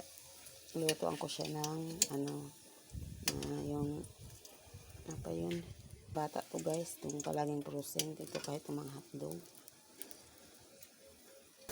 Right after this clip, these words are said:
Palaging inaano yan sa amin, guys, kasi may mag, ano dito sa amin ng, sa health.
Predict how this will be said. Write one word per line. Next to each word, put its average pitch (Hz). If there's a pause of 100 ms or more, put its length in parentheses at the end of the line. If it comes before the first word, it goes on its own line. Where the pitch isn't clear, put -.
(240)
Palaging 170
inaano 170
yan 160
sa 170
amin, 165
guys, 156
kasi 170
may 156
mag, 151 (480)
ano 156
dito 160
sa -
amin 151
ng, 156 (1300)
sa 160
health. 165